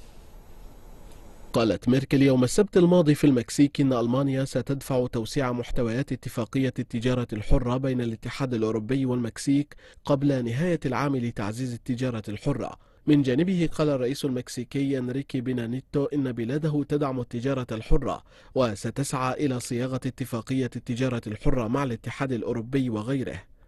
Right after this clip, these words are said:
وحول المفاوضات الجديدة القادمة بشأن اتفاقية التجارة الحرة لأمريكا الشمالية،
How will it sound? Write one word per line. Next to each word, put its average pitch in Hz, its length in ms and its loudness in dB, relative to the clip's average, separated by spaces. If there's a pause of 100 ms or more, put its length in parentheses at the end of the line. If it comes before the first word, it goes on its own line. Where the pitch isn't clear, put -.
(220)
وحول 127 480 4
المفاوضات 139 680 0
الجديدة 151 520 -2
القادمة 165 540 0
بشأن 139 340 -2
اتفاقية 139 680 -2
التجارة 127 500 -2
الحرة 135 400 -2
لأمريكا 131 520 -2
الشمالية، 127 720 -2